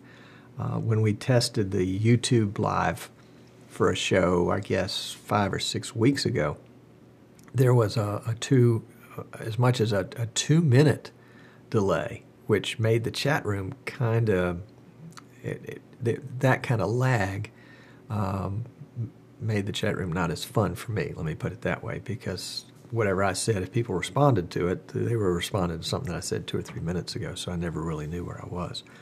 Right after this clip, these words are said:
So we kind of abandoned YouTube Live as a C D N for this show. But, um, the cast has been a good partner.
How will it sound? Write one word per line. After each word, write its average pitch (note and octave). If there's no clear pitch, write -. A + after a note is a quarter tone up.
So -
we A2
kind A2+
of F#2+
abandoned F#2+
YouTube F#2
Live F2+
as A2+
a G#2+
C G#2+
D F#2+
N F2
for -
this G#2
show. G#2+
But, B2
um, A#2
the B2+
cast A#2+
has -
been G2+
a G2
good A#2
partner. B2+